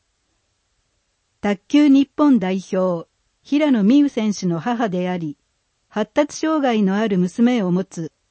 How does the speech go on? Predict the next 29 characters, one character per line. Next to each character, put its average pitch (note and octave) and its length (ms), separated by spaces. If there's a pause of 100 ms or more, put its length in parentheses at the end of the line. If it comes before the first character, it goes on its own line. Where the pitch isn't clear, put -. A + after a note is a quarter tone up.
平 D4+ 280
野 B3 120
真 A#3+ 140
理 D4 100
子 B3+ 120
さ G3+ 160
ん G3 100
に F3+ 140
よ F3 100
る E3+ 140
ト A#3+ 220
ー - 20
ク - 100
シ - 160
ョ G#3 140
ー E3+ 40
や、 D#3 200 (720)
ダ F#3+ 140
ウ B3 80
ン D4+ 120
症 D4 360
を - 20
持 C#4+ 160
つ - 80
子 G#3+ 140
と F3 180
親 G3 220
の A3+ 140
会、 E3+ 360